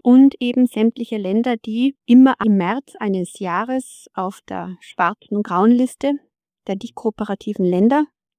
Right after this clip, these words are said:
was von der E U veröffentlicht wird, stehen, diese Länder müssen gesondert ausgewiesen werden. Und am Ende gibt es eben eine Zeile für alle anderen Drittländer, also Rest of World, sag ich jetzt mal, beispielsweise U S A, China würden sich in der Zeile finden,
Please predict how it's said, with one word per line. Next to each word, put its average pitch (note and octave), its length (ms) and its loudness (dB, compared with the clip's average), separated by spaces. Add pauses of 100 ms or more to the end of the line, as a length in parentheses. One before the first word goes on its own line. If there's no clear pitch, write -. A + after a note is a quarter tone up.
(140)
was F#3 160 -10
von G3 220 -4
der - 160 -8
E G3+ 40 -8
U A3+ 220 -4
veröffentlicht - 640 -2
wird, B3 280 -2
stehen, B3 520 2 (200)
diese A3 200 -8
Länder G#3 260 -2
müssen G3 260 -2
gesondert E3 480 -4
ausgewiesen F3+ 520 -10
werden. F3 280 -6 (380)
Und G#3+ 160 2
am - 140 0
Ende C4 380 4 (120)
gibt - 220 -8
es - 80 -10
eben - 180 -4
eine G3+ 260 0
Zeile G#3+ 440 -2
für A#3+ 560 -2 (480)
alle G3 280 -2
anderen A#3+ 380 0
Drittländer, A#3+ 600 -4
also F#3 200 -8
Rest G3 340 -4
of F#3+ 180 -8
World, G#3+ 260 -6
sag G#3+ 180 -10
ich A3+ 140 -16
jetzt - 180 -14
mal, G#3 160 -4
beispielsweise - 640 -12
U - 120 -8
S G#3+ 160 -8
A, G#3+ 160 -6
China A3+ 360 -2
würden A3 200 0
sich A3 180 -8
in G#3 80 -2
der G#3 160 -6
Zeile G#3 300 -4
finden, G#3+ 380 -2